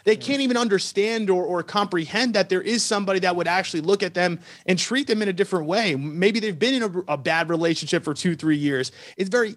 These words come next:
Speaker 1: easy to hang on to that comfort because, again, you don't really know anything else at that point anymore. You've been in it for so long. It is very hard to imagine yourself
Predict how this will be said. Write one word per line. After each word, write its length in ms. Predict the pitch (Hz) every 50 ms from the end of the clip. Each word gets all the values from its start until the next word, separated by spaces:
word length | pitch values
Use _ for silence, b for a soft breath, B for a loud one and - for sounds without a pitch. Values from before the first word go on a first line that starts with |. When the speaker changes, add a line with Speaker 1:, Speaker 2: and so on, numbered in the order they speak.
| _
Speaker 1:
easy 380 | 214 240 247 269 269 233 233 226
to 100 | 202 180
hang 240 | 151 196 202 208 208
on 180 | 196 196 202 190
to 100 | - 180
that 240 | 180 170 160 -
comfort 400 | - - 214 226 220 220 208 180
because, 240 | 165 160 - 175 165
again, 340 | 175 156 170 202 190 170 156 b b b b b
you 120 | - 160 165
don't 180 | 226 247 -
really 220 | 233 247 226 214 175
know 340 | 156 156 190 269 302 269
anything 380 | 190 170 170 160 - 165 156 151
else 200 | 143 139 139 -
at 120 | 151 139
that 200 | 127 143 139 135
point 220 | - - 156 143 139
anymore. 400 | 139 143 139 139 135 135 135 135
You've 260 | 143 165 196 190 147
been 160 | 127 247 262 247
in 100 | 240 220
it 120 | 196 -
for 140 | - 190 175
so 240 | - - 196 185 175
long. 400 | 156 151 170 220 226 208 185 175 B B B B B
It 120 | - 190 214
is 160 | 285 302 262
very 220 | 226 240 233 214
hard 280 | 196 180 196 196 208 196
to 100 | - 196
imagine 440 | 185 170 160 156 170 185 185 170 185
yourself 600 | 180 175 170 - - 170 160 156 147 143 - _